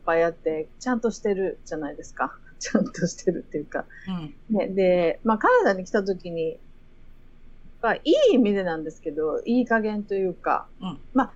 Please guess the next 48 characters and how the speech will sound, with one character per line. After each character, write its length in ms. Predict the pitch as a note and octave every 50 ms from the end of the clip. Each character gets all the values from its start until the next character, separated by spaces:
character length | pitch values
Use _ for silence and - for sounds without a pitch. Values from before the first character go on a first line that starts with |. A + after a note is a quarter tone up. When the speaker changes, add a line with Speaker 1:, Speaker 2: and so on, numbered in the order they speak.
| - -
Speaker 1:
自 200 | A3 F#3 G3+ G#3+ A3+ A#3+
由 280 | C4+ D4+ D#4+ D4 A3
に 180 | D#3+ D#3+ E3 E3
生 80 | D#3+
き 40 | -
て 80 | - D#3
る 100 | C#3 D#3
っ 40 | -
て 160 | - - -
い 20 |
う 20 | -
か 120 | F3+ A3+
ね、 180 | C4 D4+ D#4 -
そ 300 | - - D4 C#4+ C#4+ C#4+
う 20 |
い 80 | C#4+ C#4+
う、 300 | C#4 C4+ C4+ C4+ B3+ C4 - - - - - - - - - -
あ 140 | G3 F#3+ F#3
の、 120 | F3+ F3+
国 300 | F3 - - A#3 G#3+ G3+
だ 140 | E3+ D#3+ D3+
な 140 | - - F#3+
っ 60 | G#3
て、 140 | - - -
日 140 | F#3 G#3 A3
本 260 | - - G#4 F#4+ D#4
と 80 | -
比 60 | - - A3 F#3 F#3 F3+ F3+
べ 80 | F#3
る 140 | F3+ F3+ E3+ -
と。 180 | - - - - - -
で、 220 | G3 G3 F#3 - - - - - - - -
私 320 | G#3+ G#3+ B3+ C4+ C4+ - C#4+
は 200 | C4+ B3+ B3+ A#3+
ま 160 | A#3 A#3 G3
あ、 60 | E3
や 60 | E3
っ 60 | E3
ぱ 100 | E3+ E3+
り 80 | D#3 D#3+
日 80 | F3 F3
本 240 | F#3 G3 F#3 E3+
で 100 | D#3 D3+
生 120 | D3+ D3+ D#3+
ま 80 | D#3+
れ 100 | D#3+ D#3+
て 80 | - F3
育 180 | - - F3